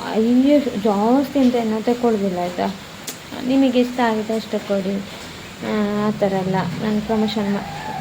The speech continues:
ನಾನು ಪ್ರಮೋಷನ್ ಎಲ್ಲ ಮಾಡಿ ಕೊಡ್ತೇನೆ.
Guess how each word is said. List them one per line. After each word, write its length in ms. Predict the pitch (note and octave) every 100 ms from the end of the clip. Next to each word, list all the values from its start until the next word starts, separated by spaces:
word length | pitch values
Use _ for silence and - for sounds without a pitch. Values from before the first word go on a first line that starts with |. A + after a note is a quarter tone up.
| - - - - - - - - A3
ನಾನು 140 | A3
ಪ್ರಮೋಷನ್ 520 | G#3 A#3+ A#3 G3 A3
ಎಲ್ಲ 160 | G3+ G3
ಮಾಡಿ 320 | G3+ A3 A3
ಕೊಡ್ತೇನೆ. 600 | G#3+ G#3 G3 G3+ F#3 F#3+